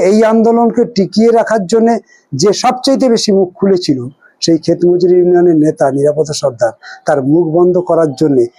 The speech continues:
বিনা অপরাধে তাকে জেলে পাঠানো হয়েছিল। এডুকেশনের কোয়ালিফিকেশন কতটা আছে সেটা বড় কথা নয়, কিন্তু সে আমাদের দেশটাকে রক্ষা করার জন্য রাজনীতিটা বোঝে তো।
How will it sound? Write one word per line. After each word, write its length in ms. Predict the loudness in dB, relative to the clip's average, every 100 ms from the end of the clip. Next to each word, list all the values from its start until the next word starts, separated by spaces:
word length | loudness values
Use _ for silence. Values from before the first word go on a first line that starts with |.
| _ -14
বিনা 400 | -2 2 2 0 -2 -8 _ _
অপরাধে 540 | -6 -2 0 0 0 -4 -6 _ _ _ -8
তাকে 280 | -4 -2 -2 -4 _ -4
জেলে 280 | -2 0 -2
পাঠানো 360 | -4 -6 -8
হয়েছিল। 340 | -8 -10 -14 -18 _ _ -2
এডুকেশনের 680 | 0 0 0 0 0 -2
কোয়ালিফিকেশন 640 | 0 0 2 0 -2 0 0
কতটা 360 | 0 0 0 0
আছে 160 | 0 0
সেটা 220 | 0 0
বড় 180 | 2 0
কথা 220 | 0 0 0
নয়, 260 | 0 0 -4 _ _ _
কিন্তু 220 | -4 0 0
সে 260 | 0 0 2 0 -2 _ _ -6
আমাদের 320 | -2 0 0 0
দেশটাকে 560 | 0 0 0 -2 -2 0
রক্ষা 320 | 0 -2 -4
করার 240 | -2 0 0
জন্য 160 | 0 2 2
রাজনীতিটা 520 | 2 2 2 0 0
বোঝে 280 | 0 0 0
তো। 180 | 0